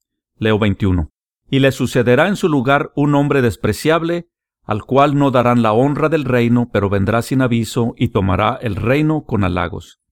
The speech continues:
Las fuerzas enemigas serán barridas delante de él, como con inundación de aguas,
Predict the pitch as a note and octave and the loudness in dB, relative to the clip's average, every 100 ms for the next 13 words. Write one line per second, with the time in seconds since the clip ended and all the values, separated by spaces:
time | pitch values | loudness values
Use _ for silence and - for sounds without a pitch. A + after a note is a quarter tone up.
0 | _ _ _ _ _ _ - A#2+ D3 D#3 | _ _ _ _ _ _ -6 -4 2 2
1 | F3 C3+ B2 A#2+ C#3+ E3+ F3 - B2+ B2+ | 2 0 2 4 2 2 0 2 0 2
2 | A#2 G#2 C#3 D3 D3 A#2+ A2+ A2+ G#2+ G2+ | 0 0 2 2 2 0 -2 -2 -2 0
3 | A#2 D3+ E3+ _ _ _ - A#2 G#2+ - | 0 0 -4 _ _ _ -4 0 0 0
4 | B2+ D3+ C#3+ C3 A2 - C3 B2 A#2 C3 | 0 2 2 2 0 0 0 2 2 0
5 | D3 E3 - | 0 -4 -6